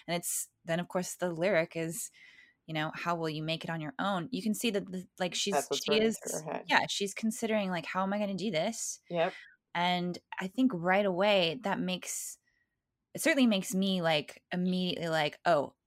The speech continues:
Speaker 1: I know exactly
Speaker 2: That's
Speaker 1: this
Speaker 2: it.
Speaker 1: This
Speaker 2: Yeah.
Speaker 1: moment, and I am
Speaker 2: You've
Speaker 1: rooting
Speaker 2: been
Speaker 1: for
Speaker 2: there.
Speaker 1: you."
Speaker 2: I've been there. Yeah.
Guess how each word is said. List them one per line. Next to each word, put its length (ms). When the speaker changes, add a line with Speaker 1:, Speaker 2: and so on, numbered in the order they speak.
Speaker 1:
I 160
know 140
exactly 1000
Speaker 2:
That's 220
Speaker 1:
this 140
Speaker 2:
it. 100
Speaker 1:
This 80
Speaker 2:
Yeah. 160
Speaker 1:
moment, 480
and 140
I 180
am 260
Speaker 2:
You've 80
Speaker 1:
rooting 120
Speaker 2:
been 220
Speaker 1:
for 0
Speaker 2:
there. 160
Speaker 1:
you." 300
Speaker 2:
I've 220
been 140
there. 400
Yeah. 340